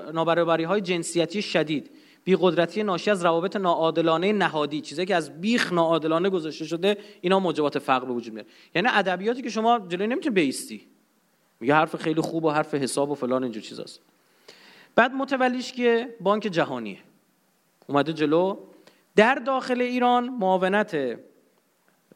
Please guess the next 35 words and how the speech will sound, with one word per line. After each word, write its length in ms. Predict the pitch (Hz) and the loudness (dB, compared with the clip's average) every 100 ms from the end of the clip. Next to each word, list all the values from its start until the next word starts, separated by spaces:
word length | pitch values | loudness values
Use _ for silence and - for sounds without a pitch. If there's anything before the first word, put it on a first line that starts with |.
| _ - - - - - | _ -20 -20 -20 -18 2
رفاه، 360 | 175 175 220 240 | 2 4 4 4
وزارت 320 | 196 175 175 | 2 0 0
رفاه 320 | 160 160 160 | 0 2 0
و 40 | 151 | 0
امور 160 | 151 | 0
اجتماعی 460 | 147 139 147 147 156 | -2 -2 -2 -2 0
ما 240 | 147 123 117 | 0 -2 -4
شده. 380 | - 127 - - _ _ _ - - | -12 -14 -16 -20 _ _ _ -12 -2
یعنی 180 | 180 226 | 0 2
در 200 | 202 185 | 2 2
تمام 460 | - 190 202 226 | -2 -2 0 0
این 140 | 180 156 | 0 -4
سندها 480 | - 165 165 202 | -4 -2 -2 -2
تو 100 | 233 | -6
داخل 360 | 190 175 170 202 | 0 0 2 0
هم 100 | 214 | 2
یه 80 | 214 | 0
نفر 260 | 190 196 | 0 -2
باید 200 | 190 196 | 0 0
بیاد 140 | 190 185 | -2 -2
کارشو 300 | 180 175 170 | 0 0 -4
انجام 300 | 120 113 104 | -6 -8 -12
بده. 140 | - _ - - - _ - | -16 _ -20 -20 -20 _ 0
یکی 280 | 233 - | 0 2
رو 40 | 131 | -4
تو 120 | 160 | -4
خود 280 | - 185 220 | 0 2 4
دولت 440 | 226 240 226 226 | 4 6 6 2
انتخاب 400 | 214 196 196 190 | -2 -6 -4 -4
می‌کنن، 520 | 190 190 185 175 170 170 | -4 -4 -2 0 -2 -6
تو 80 | - | -4
خود 240 | 180 202 | 0 0
ساختارهای 800 | 220 214 208 - 208 190 196 190 | 2 2 2 0 0 2 2 2
نهادی 380 | 190 185 185 190 | 2 2 2 2
حاکمیتی، 920 | 185 185 185 180 175 180 180 180 185 | 0 0 -2 -2 -2 -2 -2 -2 -6